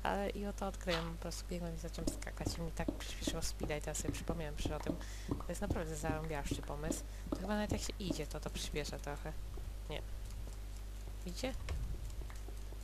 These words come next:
Normalnie takiego speeda nie mam, zobaczcie. O!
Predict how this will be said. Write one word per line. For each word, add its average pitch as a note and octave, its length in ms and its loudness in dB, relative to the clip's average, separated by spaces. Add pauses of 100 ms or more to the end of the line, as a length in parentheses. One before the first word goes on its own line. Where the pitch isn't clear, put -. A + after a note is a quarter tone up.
(1700)
Normalnie F#3+ 300 2
takiego - 220 -2
speeda E3+ 340 0
nie D3+ 140 0
mam, D3+ 160 -2
zobaczcie. D3+ 480 -2
O! E3 300 4